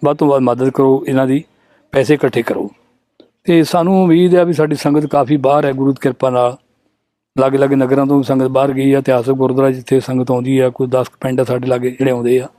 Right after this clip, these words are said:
ਉਹਨਾਂ ਪਿੰਡਾਂ 'ਚ ਵੀ ਜਾ ਕੇ ਬੇਨਤੀ ਕਰਾਂਗੇ, ਘਰ ਘਰ ਜਾ ਕੇ ਬੇਨਤੀ ਕਰਾਂਗੇ ਜਿਹਨਾਂ ਬੰਦੇ ਬਾਹਰ ਗਏ ਆ। ਨਗਰ ਵਿੱਚ ਵੀ ਸਤਿਗੁਰੂ ਦੀ ਬੜੀ ਕਿਰਪਾ, ਬਹੁਤ ਚੰਗੇ ਚੰਗੇ ਜਿਹੜੇ ਚੰਗੇ ਲੋਕ ਵੀ ਆ, ਚੰਗੇ ਸਰਦੇ ਪੁੱਜਦੇ ਆ ਬਾਹਰ ਦੇਸ਼ਾਂ 'ਚ, ਕਾਫੀ ਕੰਮ ਚੱਲਦਾ। ਇੱਕ ਸਾਡਾ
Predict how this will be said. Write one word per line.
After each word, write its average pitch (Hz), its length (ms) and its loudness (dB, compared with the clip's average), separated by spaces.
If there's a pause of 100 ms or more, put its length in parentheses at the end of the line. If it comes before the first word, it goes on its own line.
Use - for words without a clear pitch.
(760)
ਉਹਨਾਂ 180 180 2
ਪਿੰਡਾਂ 170 320 0
'ਚ 185 40 -4
ਵੀ 202 100 0
ਜਾ 156 180 2
ਕੇ 139 140 0
ਬੇਨਤੀ 131 280 0
ਕਰਾਂਗੇ, 131 260 0
ਘਰ 135 60 0
ਘਰ 131 120 -4
ਜਾ 135 120 2
ਕੇ 131 80 0
ਬੇਨਤੀ 127 320 -2
ਕਰਾਂਗੇ 135 300 -2
ਜਿਹਨਾਂ 135 220 -2 (180)
ਬੰਦੇ 127 220 -2
ਬਾਹਰ 127 220 -2
ਗਏ 131 180 -2
ਆ। 127 140 -8 (680)
ਨਗਰ 160 300 2
ਵਿੱਚ 185 180 0
ਵੀ 196 100 2
ਸਤਿਗੁਰੂ 160 300 0
ਦੀ 160 80 2
ਬੜੀ 147 200 0
ਕਿਰਪਾ, 147 340 -2
ਬਹੁਤ 156 220 0
ਚੰਗੇ 143 220 0
ਚੰਗੇ 135 480 0 (580)
ਜਿਹੜੇ 135 180 4 (340)
ਚੰਗੇ 143 260 2
ਲੋਕ 143 260 2
ਵੀ 165 100 2
ਆ, 170 40 2
ਚੰਗੇ 160 280 0
ਸਰਦੇ 139 340 0
ਪੁੱਜਦੇ 143 360 2
ਆ 143 60 2
ਬਾਹਰ 139 200 2
ਦੇਸ਼ਾਂ 135 340 -2
'ਚ, 139 180 -4 (560)
ਕਾਫੀ 143 280 0
ਕੰਮ 135 200 0
ਚੱਲਦਾ। 131 460 2
ਇੱਕ 131 400 0
ਸਾਡਾ 127 400 0